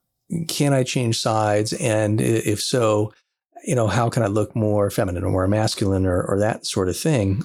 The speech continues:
Um, so I think it's, I think it's all very, very fascinating, uh, from a, um, a psychosocial viewpoint, as well as a,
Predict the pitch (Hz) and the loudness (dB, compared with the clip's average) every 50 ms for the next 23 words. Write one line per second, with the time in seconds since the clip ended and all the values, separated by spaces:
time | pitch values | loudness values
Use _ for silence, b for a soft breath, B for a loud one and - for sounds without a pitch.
0 | - - 107 101 95 98 117 - - - 131 120 b b b b b b - - | -4 -2 -2 0 0 0 -2 -2 -2 -2 -2 -2 b b b b b b -4 -2
1 | 139 156 143 143 135 - - - - 135 - 151 143 127 123 - - 123 123 107 | 0 0 0 0 -2 -2 -6 -6 -4 -4 -2 0 -2 -2 -2 -2 -2 -2 0 0
2 | 107 104 120 135 147 139 123 113 110 104 101 98 - - 110 107 117 - - 127 | 0 0 2 2 2 2 2 2 2 0 0 0 0 0 -2 0 0 0 0 0
3 | 127 131 135 147 156 175 - - 107 104 104 104 101 - - - - - - - | 2 2 2 2 2 2 2 0 0 0 2 0 0 -2 -4 -6 -6 -6 -6 -4
4 | - 107 101 98 101 107 113 - b b b b b b b _ _ - 104 98 | -2 0 0 0 0 -2 -4 -6 b b b b b b b _ _ -2 0 2
5 | 98 95 92 92 92 92 - _ - - - - 131 127 117 - 113 107 - - | 2 2 0 0 -2 -4 -6 _ -4 -4 -2 0 -2 -2 -2 -2 -4 -2 0 0
6 | 123 123 - 147 143 147 160 120 131 139 - 220 294 339 - - 123 113 110 110 | 0 0 0 0 0 2 2 0 0 0 0 0 0 -2 -2 -2 -2 0 0 0
7 | 117 104 107 110 107 104 107 113 - - 104 98 98 98 98 101 101 - - - | 0 0 2 2 2 2 0 0 0 0 0 0 2 2 2 0 0 -2 -4 -4
8 | 117 95 95 98 98 | -2 -2 -2 -4 -6